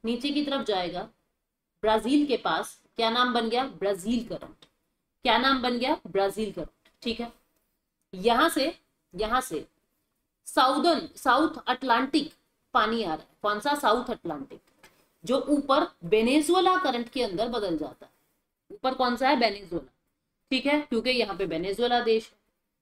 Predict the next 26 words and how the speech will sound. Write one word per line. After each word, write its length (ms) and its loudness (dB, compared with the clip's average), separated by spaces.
क्योंकि 200 -8
यहाँ 220 -4
पे 140 -4
वेनेजुएला 520 -2
देश 280 -4
है, 100 -12
ठीक 140 0
है। 160 -6
तो 360 2
ये 100 2
क्या 220 2
कह 200 4
रहा 120 0
है? 140 0
कह 180 -4
रहा 80 4
है 80 4
साउथ 360 2
इक्वेटोरियल 580 2
ऊपर 240 -2
से 140 -4
आ 120 2
रहा 160 -2
था, 200 -10
नीचे 360 2
घूमा, 300 0